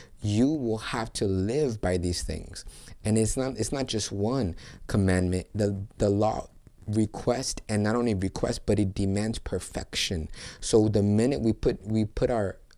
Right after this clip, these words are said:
focus upon ourselves, that is when the fear and the condemnation comes in, because the law has nothing else to do but it,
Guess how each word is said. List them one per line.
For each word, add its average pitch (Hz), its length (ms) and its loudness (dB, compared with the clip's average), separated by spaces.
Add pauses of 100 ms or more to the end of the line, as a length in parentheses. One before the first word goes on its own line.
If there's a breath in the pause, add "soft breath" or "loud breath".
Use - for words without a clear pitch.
(160)
focus 117 480 0
upon 101 320 0
ourselves, - 640 -4 (640 soft breath)
that 107 240 4
is 120 140 4
when 107 400 2
the 101 380 2
fear 123 540 2
and 98 140 -2
the 98 60 0
condemnation 101 800 0
comes 92 300 -2
in, 113 220 -4 (340 loud breath)
because 110 340 4
the 104 100 4
law 117 500 2
has 107 320 -2
nothing 110 380 -2
else 113 220 -4
to - 60 -6
do 104 240 -2
but 104 240 0
it, 101 200 2